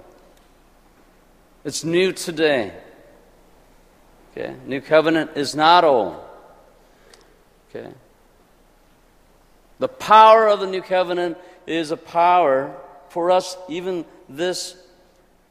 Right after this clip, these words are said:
afternoon. Okay? It's a new day with the new covenant. It's a new day to love and serve. If you're serving, loving, you are already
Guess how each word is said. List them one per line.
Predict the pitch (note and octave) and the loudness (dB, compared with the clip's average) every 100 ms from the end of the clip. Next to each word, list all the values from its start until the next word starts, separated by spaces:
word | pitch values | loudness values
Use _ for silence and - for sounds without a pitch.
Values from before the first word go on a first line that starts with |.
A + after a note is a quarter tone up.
| _ _ _ _ _ _ - | _ _ _ _ _ _ -2
afternoon. | D3 D#3 D3+ D3+ G#2+ D#2+ - - _ _ _ _ _ _ _ _ _ _ _ _ _ _ _ _ _ _ _ _ _ _ | -2 -2 -8 -8 -8 -12 -20 -20 _ _ _ _ _ _ _ _ _ _ _ _ _ _ _ _ _ _ _ _ _ _
Okay? | - - | -20 -20
It's | - - | -18 -12
a | |
new | A2+ C3 E3+ E3 | -8 -4 -4 -2
day | D3+ A#2 F#2 E2+ - - | 0 0 0 -6 -16 -20
with | G#2+ | -16
the | - | -12
new | A2+ | -12
covenant. | G#2 A2+ G2 F#2 F2 - _ _ _ _ _ _ - | -10 -8 -8 -10 -16 -20 _ _ _ _ _ _ -12
It's | |
a | C3+ | -4
new | C#3 D#3+ | -2 0
day | D#3+ E3 | 0 0
to | D#3+ E3+ | -2 -4
love | D3+ E3+ F#3 F#3 | 4 6 8 6
and | F3 | 2
serve. | E3+ - G#3 G#3 C3+ G2+ - | -2 -2 0 2 0 -2 -16
If | - D3+ | -10 -2
you're | D#3+ D3 | 0 0
serving, | - F#3 G3+ G#3 G#3+ A3 F#3+ D#3+ | -2 2 2 2 0 -2 -2 4
loving, | F#3+ G3+ G#3 F#3 - - | 4 4 -2 -4 -10 -16
you | D#3+ F#3 | -8 4
are | G3 G3 | 4 4
already | F3+ G3+ G3+ A3 A3 G3+ D3 | 4 4 4 4 4 0 -2